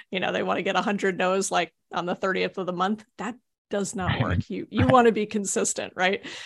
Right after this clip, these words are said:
Speaker 1: We all know consistency works.
Speaker 2: Amen.
Speaker 1: So, um, setting a no goal is real simple. It's like setting, it's like when you set yes goals, you might have a goal to get three yeses today. So instead, um, you can kind of reverse engineer that and say, "Well, instead of just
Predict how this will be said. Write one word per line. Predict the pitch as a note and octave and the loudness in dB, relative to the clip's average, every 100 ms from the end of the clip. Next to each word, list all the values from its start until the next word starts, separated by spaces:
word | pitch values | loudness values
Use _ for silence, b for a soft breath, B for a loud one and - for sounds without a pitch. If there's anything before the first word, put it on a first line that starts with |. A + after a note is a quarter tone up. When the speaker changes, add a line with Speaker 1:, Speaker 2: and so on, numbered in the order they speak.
| B B - | B B 6
Speaker 1:
We | D#4 | 10
all | D4+ | 12
know | C#4 A#3 | 10 8
consistency | B3 G3+ G#3 - F3 G#3+ F#3 | 6 0 -2 -4 -6 -6 -4
works. | - - - - B B B B F2 | -4 -6 -10 -16 B B B B 0
Speaker 2:
Amen. | E2+ D#2+ D#2 - _ _ | 2 2 0 -6 _ _
Speaker 1:
So, | - - A3+ G#3+ G#3 G#3 - - - | -2 4 8 8 6 2 -2 -16 -2
um, | A3+ G#3 G3+ | 2 4 2
setting | F#3 C4+ D#4 | 0 2 2
a | C#4+ | 4
no | A3+ C#4+ | 2 2
goal | A3 G3 G3 | 2 4 4
is | F#3+ B3 | 2 2
real | F#4 | 2
simple. | - F4+ - D3+ F3+ | 2 -2 -2 -2 -2
It's | - | 2
like | A3 A3 | 2 2
setting, | - A#3+ B3 A#3+ | 0 2 2 0
it's | A3+ C4+ | 0 0
like | C4 | -2
when | C#4+ B3+ | 0 0
you | B3 | 0
set | - B3 | 0 0
yes | G#3+ G#3+ - | 0 0 0
goals, | F3+ D#3+ F#3+ | -2 -2 -6
you | - G3 | -6 -2
might | G3+ G3 | 0 0
have | F#3 F3 | -2 -2
a | |
goal | F3+ F#3+ F#3 F3+ | -2 0 0 -2
to | F#3+ | -4
get | G3 F#3 - | -2 -2 -2
three | - G#3 F#3+ | -2 2 4
yeses | F3+ F3 G3 F3 | 2 0 -2 -4
today. | - F3+ F3 - F#3+ - _ _ | -4 -2 0 0 -4 -10 _ _
So | - A3 | 2 4
instead, | G3+ F#3+ - C#4+ A#3 F#3+ F#3+ G#3 _ _ - | 4 0 0 2 4 4 0 -6 _ _ -6
um, | F#3+ F#3 F#3 - | -4 -2 -4 -4
you | G#3 | -4
can | A3 G3 | -2 -2
kind | C4+ C#4 | 0 0
of | A3 | 0
reverse | F3 G3 - | 0 0 0
engineer | G#3 F#3+ E3+ F3 | 0 0 -2 0
that | G#3 C4 - | 2 2 0
and | G3 | -4
say, | - F#3+ | -2 0
"Well, | F#3+ | 2
instead | F#3+ F3+ A#3+ C#4 | 0 0 2 4
of | C#4+ G3+ | 2 0
just | F3 F#3+ F#3+ - - - | 2 4 4 0 -6 -14